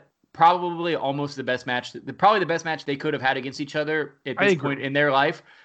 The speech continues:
Speaker 1: But, like, either one of them working with, like, Arn Anderson,
Speaker 2: Yeah.
Speaker 1: like, it would be fucking incredible. But, like, they had to have this blow-off match, and I think that they did the best they could with, like,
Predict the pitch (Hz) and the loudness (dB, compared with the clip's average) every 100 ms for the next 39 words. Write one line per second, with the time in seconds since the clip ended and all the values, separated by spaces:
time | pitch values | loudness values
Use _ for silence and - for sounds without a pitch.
0 | _ - 160 156 151 - _ _ _ _ | _ 0 2 4 0 -2 _ _ _ _
1 | _ 190 196 170 151 175 147 147 139 139 | _ -2 2 4 4 2 2 0 0 -2
2 | 135 _ _ _ 135 143 156 160 147 139 | -8 _ _ _ -4 -2 0 -2 -2 -2
3 | 135 135 131 131 127 120 117 117 - _ | 0 0 0 0 2 2 2 -4 -20 _
4 | _ _ _ _ - 135 139 131 131 143 | _ _ _ _ -6 2 2 2 0 -2
5 | 147 175 175 170 _ _ _ - - - | -4 -6 -8 -12 _ _ _ -20 -20 -4
6 | 135 127 120 - _ - 151 156 143 139 | 2 2 2 -4 _ -2 2 4 6 4
7 | 131 120 135 131 120 113 156 127 110 110 | 2 0 -2 -2 -6 2 4 4 0 -2
8 | 127 131 120 147 147 143 127 117 139 131 | 0 0 2 4 6 4 0 -2 -2 -2
9 | 127 - 139 151 123 - 113 117 123 131 | -6 -8 -2 0 0 -2 -6 -6 -6 -6
10 | 151 139 135 127 135 127 104 131 147 - | -4 -6 -6 -4 -4 -6 -4 -4 -4 -4
11 | 135 135 135 123 - - _ - 131 127 | -6 -2 -2 -2 -4 -20 _ -6 -4 -2
12 | 127 117 | 2 0